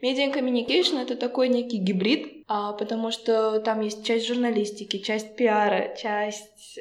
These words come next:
television production, потому что у меня некоторые друзья делают модуль television production. И есть много возможностей внутри самого курса выбрать направление, в котором вы хотите двигаться. Поэтому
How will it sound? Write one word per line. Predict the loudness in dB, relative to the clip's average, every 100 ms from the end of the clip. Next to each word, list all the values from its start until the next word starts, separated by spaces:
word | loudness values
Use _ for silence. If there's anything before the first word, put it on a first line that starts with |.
| 0
television | 6 8 8 6 2
production, | 0 0 0 -4
потому | -8 -10 -10
что | -10
у |
меня | -10
некоторые | -8 -8 -8 -8
друзья | -8 -6 -4 -2
делают | -2 -6 -6 -8
модуль | -8 -8
television | -8 -8 -6 -6 -8 -10
production. | -10 -12 -14 -20 _ _ -20 _ _ _ _
И | -12 -8 -6 -6 -8 -10 -10
есть | -6 -6 -4
много | -2 0 2
возможностей | 0 -2 -2 -4 -6 -4 -2
внутри | -2 -2 -2 -4
самого | -4 -6 -6 -8
курса | -6 -6 -4 -2 0 -2 -12 -20 _ _ -8
выбрать | -4 -2 -2
направление, | -2 0 4 2 2
в | -6
котором | -4 -4 -4
вы | -6
хотите | -10 -8 -6
двигаться. | -4 -4 -6 -10 -16 -20 _ _ _ _ -20 -20 _ -6
Поэтому | -4 -2 -2 -2 0 0 -2 -4 -8